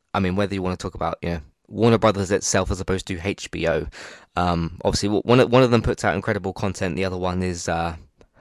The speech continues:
t-, making some choices, let, let's call them that, <clears throat> in terms of Warner Brothers itself. Um,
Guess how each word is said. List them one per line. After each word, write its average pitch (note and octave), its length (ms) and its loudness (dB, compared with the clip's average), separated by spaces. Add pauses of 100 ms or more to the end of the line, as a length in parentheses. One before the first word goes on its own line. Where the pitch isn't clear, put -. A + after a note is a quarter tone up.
(240)
t-, - 80 -14 (400)
making G#2+ 300 0
some G2+ 160 -4
choices, F2+ 380 -2 (340)
let, - 180 0
let's G2 180 -2
call F#2 200 -4
them F2+ 60 -4
that, F2+ 200 -4 (180)
<clears throat> - 140 6
in D3+ 200 2
terms G#2+ 220 -10
of G2 80 -10
Warner G2+ 180 -4
Brothers F#2 260 -2
itself. - 500 -6 (800)
Um, G#2 420 4